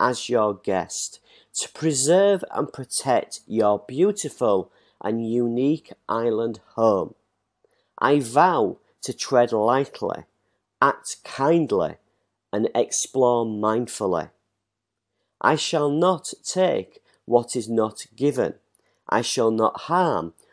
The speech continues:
what does not harm me. The only footprints I shall leave are those that will wash away." I'm not convinced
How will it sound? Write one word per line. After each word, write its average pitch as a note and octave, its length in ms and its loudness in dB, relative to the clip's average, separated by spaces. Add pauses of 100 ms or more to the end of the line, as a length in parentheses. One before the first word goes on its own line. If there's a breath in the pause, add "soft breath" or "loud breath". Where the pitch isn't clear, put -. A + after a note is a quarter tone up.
(120)
what - 340 2
does C3+ 260 4
not C3 300 0
harm B2+ 380 -2
me. E2 280 -4 (640 soft breath)
The - 180 0
only B2 320 6
footprints - 840 0
I G#2+ 160 -2
shall G#2+ 340 -6
leave D#3+ 440 0 (300)
are - 260 -8
those C#3 480 4
that E2 180 2
will A2+ 180 0
wash G2+ 540 0
away." F#2 520 -6 (640)
I'm G#3 180 4
not - 220 2
convinced B2+ 720 2